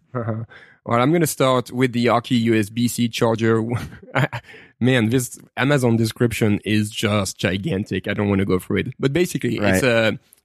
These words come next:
Speaker 1: it's a, it's a wall plug. Uh, so it's a wall, char-, it's a charger. You plug in your wall, and there are two ports on it. There's a U S B C port and U S B A port.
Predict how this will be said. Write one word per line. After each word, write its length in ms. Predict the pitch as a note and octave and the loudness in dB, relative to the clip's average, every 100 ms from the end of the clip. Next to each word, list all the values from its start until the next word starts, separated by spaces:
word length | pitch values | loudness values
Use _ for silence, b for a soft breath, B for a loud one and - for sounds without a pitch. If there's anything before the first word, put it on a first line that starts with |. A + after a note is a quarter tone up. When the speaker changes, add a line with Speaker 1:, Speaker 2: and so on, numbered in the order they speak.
| - | -2
Speaker 1:
it's 240 | - - | -2 0
a, 300 | C3+ A#2+ A2 - | 0 2 0 -2
it's 160 | B2+ | -2
a 60 | D3+ | 0
wall 460 | C#3 C#3+ C#3+ C#3+ - - | 2 2 2 0 -2 -4
plug. 380 | G#2 F#2+ G2 - - - | 0 0 -2 -8 -18 -8
Uh, 680 | A2+ G2+ G2+ F#2+ F#2+ - F2+ - - | -4 -2 0 -2 -2 -4 -10 -14 -12
so 160 | - | -4
it's 180 | B2+ B2 | -2 0
a 60 | C#3 | 2
wall, 220 | C#3+ E3+ | 2 2
char-, 180 | - - | 0 0
it's 160 | B2+ | 0
a 60 | C3 | 0
charger. 360 | D#3+ C3+ A#2 G2+ | 2 2 2 0
You 140 | G#2 | -2
plug 220 | - C3+ | 0 2
in 100 | D3+ | 4
your 120 | C3+ | 4
wall, 280 | G#2+ F2 D2 | 2 0 0
and 160 | - A2 | 2 4
there 80 | A2+ | 4
are 140 | A#2 | 4
two 220 | A2 - | 0 -2
ports 280 | G#2+ G#2 - | -2 -2 -2
on 120 | G2+ | -4
it. 80 | F#2+ | -4
There's 180 | F#2 F#2+ | -4 -4
a 100 | G2 | -2
U 200 | G#2 B2+ | 2 2
S 100 | A#2+ | 2
B 160 | - A#2+ | 0 -4
C 220 | - A#2+ | -4 -4
port 340 | A#2+ A#2 A#2 | 0 0 0
and 160 | G#2+ G#2 | 0 2
U 100 | G2+ | 2
S 140 | G2 | 0
B 240 | G2+ G#2 G2+ | -2 -8 -6
A 160 | G#2 G2 | -4 -4
port. 340 | - - - | -6 -10 -14